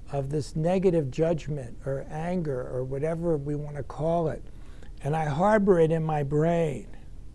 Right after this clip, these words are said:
I shut myself off from the sunlight of the Spirit. Now, who, what is the sunlight of the Spirit? It's God. It's a capital S. And I live in the darkness.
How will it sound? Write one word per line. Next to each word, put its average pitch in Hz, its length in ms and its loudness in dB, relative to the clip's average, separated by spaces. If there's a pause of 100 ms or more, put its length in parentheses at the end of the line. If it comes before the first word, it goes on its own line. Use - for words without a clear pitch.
(480)
I 151 140 0
shut 214 400 2
myself 175 580 -2
off 165 320 -2
from 139 220 -4
the 135 100 -6
sunlight 165 540 -2
of 139 60 -4
the 143 60 -2
Spirit. 139 420 -2
Now, 135 160 -4
who, 165 180 0
what 190 240 0
is 175 160 0
the 160 80 -4
sunlight 160 460 -4
of 143 60 -2
the 147 80 -4
Spirit? 190 400 -2
It's 127 200 -6
God. 196 420 -2 (500)
It's - 120 -10
a 143 40 -6
capital 160 520 -4
S. - 320 -10 (340)
And 180 100 -2
I 175 60 4
live 180 240 8
in 185 80 2
the 180 80 0
darkness. 185 680 -2